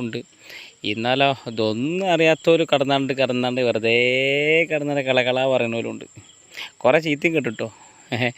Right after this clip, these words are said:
ഞാൻ ആദ്യമായിട്ടാണ് സ്വന്തമായിട്ട് ഇത്ര വലിയ ചീത്ത കേൾക്കുന്നത്. ഇത്രയൊക്കെ വലിയ തെറികളൊക്കെ ഐറ്റംസ് ബാക്കിലുണ്ട് എന്നുള്ളത്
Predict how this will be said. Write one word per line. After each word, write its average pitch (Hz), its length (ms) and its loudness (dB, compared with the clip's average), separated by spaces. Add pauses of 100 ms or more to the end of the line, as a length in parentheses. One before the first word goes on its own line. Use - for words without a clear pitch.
(300)
ഞാൻ 123 100 0 (140)
ആദ്യമായിട്ടാണ് 156 560 2
സ്വന്തമായിട്ട് 131 500 2
ഇത്ര - 260 0 (120)
വലിയ 160 240 -2
ചീത്ത - 260 -6
കേൾക്കുന്നത്. 104 360 -6 (840)
ഇത്രയൊക്കെ 156 420 -2
വലിയ 165 160 2 (100)
തെറികളൊക്കെ 143 520 4 (140)
ഐറ്റംസ് 143 420 -2
ബാക്കിലുണ്ട് 131 460 2
എന്നുള്ളത് 127 320 -2